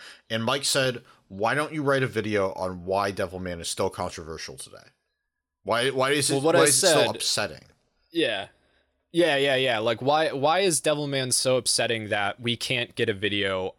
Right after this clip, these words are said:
Speaker 2: on it out on YouTube without YouTube either age gating it, demonetizing it, or
Speaker 1: Right.
Speaker 2: both, you know? Like, let's talk about the controversy. Let's talk about how it's upsetting people. Let's talk about that. That should be an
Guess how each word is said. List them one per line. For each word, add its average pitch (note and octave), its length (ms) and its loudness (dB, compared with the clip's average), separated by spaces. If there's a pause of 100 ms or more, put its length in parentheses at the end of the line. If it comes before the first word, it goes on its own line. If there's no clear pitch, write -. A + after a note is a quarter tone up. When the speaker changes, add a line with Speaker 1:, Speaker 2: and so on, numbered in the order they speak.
Speaker 2:
on G2+ 220 -4
it G2 140 -4 (120)
out G#2 380 -2 (100)
on G2+ 220 -2
YouTube F#2+ 480 -4
without G2+ 320 -2
YouTube G#2 420 -6
either F#2+ 320 -6
age C#3+ 240 -2
gating B2+ 300 -2
it, A#2+ 160 -4
demonetizing A2 760 -2
it, G#2 160 -6 (280)
or A2 160 0
Speaker 1:
Right. F#2+ 200 0
Speaker 2:
both, - 380 -16
you A2+ 180 -2
know? G#2 360 -2 (400)
Like, A2 260 -2
let's C#3 240 0
talk C#3+ 220 0
about C3 180 0
the - 80 -12
controversy. A#2 840 -2
Let's G#2 280 -2
talk G#2 240 0
about F#2+ 400 -4
how F#2 220 -2
it's F#2 180 -6
upsetting A#2 480 -2
people. G#2 360 -8
Let's F#2+ 280 -4
talk F2+ 180 -6
about F#2+ 280 -8
that. G2+ 260 -2
That A2 160 -2
should A2 180 -6
be G#2+ 160 -8
an G2 80 -10